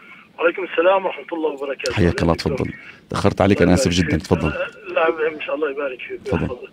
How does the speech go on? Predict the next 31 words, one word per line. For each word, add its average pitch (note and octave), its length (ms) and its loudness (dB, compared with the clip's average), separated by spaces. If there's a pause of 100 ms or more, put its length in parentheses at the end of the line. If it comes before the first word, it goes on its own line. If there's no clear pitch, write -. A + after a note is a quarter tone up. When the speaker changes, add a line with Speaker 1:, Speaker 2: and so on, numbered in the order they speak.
(600)
Speaker 1:
صحيح، - 440 0
آه، G3+ 320 4 (680)
يعني D3+ 180 -10
هناك F#3+ 380 -6
في G3 160 -8
نقطتين F3+ 540 -4
بدي D3 180 -8
أركز D#3 440 -6
عليهم. C#3 220 -4
Speaker 2:
تفضل، F2+ 300 4
تفضل. - 200 -6
Speaker 1:
خاصة - 460 0
إحنا F#3+ 240 0
في G3+ 140 0
وضعنا F3 360 0
في - 80 -12
الثمانية E3 340 -4
وأربعين. C#3+ 440 -4
Speaker 2:
الله E2+ 160 4
يحماكم. E2+ 380 0
Speaker 1:
وضعنا G#3 240 0
في - 80 -12
الثمانية F#3+ 320 0
وأربعين F3 420 -2
للأسف F3 440 -6 (680)
إنه E3+ 200 0 (100)
المؤجج F3 720 -2
والمحرض E3 720 -4
هو F3+ 340 -2 (120)
الحكومة E3+ 560 -4
نفسها، - 360 -10